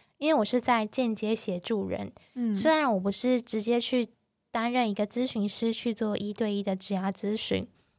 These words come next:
Speaker 1: 但我觉得能够去协办这些职涯讲座，就能够让一些同学对生涯发展有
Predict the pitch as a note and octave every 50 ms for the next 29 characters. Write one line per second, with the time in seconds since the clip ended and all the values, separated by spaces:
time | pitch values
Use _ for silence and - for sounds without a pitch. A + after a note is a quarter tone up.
0 | _ _ - D#4 D#4 C4 A3 G#3+ - G3 F#3+ F#3 G3+ G#3 G#3 - - - - -
1 | - - _ _ - A#3 A#3 A#3 A#3+ - D4+ D4+ D4 D4 - - D4 C#4 - -
2 | - G#3 G3+ G#3 - B3 A#3 A3+ A3 A3+ A3+ - A3+ A#3 A3+ G#3+ - - G3 G3+
3 | F#3+ F#3+ G3 G#3+ G3+ - F#3+ - G3 - - - A#3+ G#3 - - A#3 - - -
4 | - _ _ _ _ _ _ _ _ _ - C#4 C4+ B3 A3 G3+ G3+ G#3+ A3+ A3+
5 | A3+ A#3 A3 G#3+ A3 A3 A#3 A3+ A3+ - - G3 G3 G3 - - G3+ F#3+ F#3 -
6 | A#3+ G#3+ F#3+ F#3+ G3 - _ _ _ - - - B3 B3+ A#3+ G#3+ G#3+ - A3 A3
7 | A3 - G3+ F#3+ F#3+